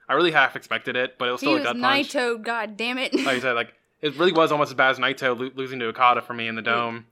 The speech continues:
Speaker 2: <gasps> Oh, I remember he cried when he was coming out, and I think that's definitely when the gut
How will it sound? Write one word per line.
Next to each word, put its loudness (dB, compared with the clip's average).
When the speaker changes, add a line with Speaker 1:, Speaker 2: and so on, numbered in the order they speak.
Speaker 2:
<gasps> -8
Oh, -2
I 0
remember -6
he -8
cried -4
when 0
he 2
was -4
coming -4
out, -4
and -6
I -6
think -2
that's -8
definitely -4
when -8
the -8
gut -4